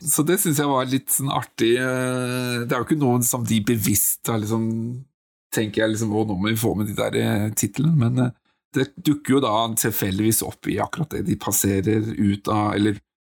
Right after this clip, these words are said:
kommer gående ut av kino-hovedinngangen.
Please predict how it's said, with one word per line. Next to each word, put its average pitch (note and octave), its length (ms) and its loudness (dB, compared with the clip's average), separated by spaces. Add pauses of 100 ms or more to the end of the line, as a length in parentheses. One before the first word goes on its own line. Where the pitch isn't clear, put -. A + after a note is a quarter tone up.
(720)
kommer A2+ 260 2
gående G#2 320 2
ut F#2+ 220 -2
av G#2 320 0
kino-hovedinngangen. G#2 1800 0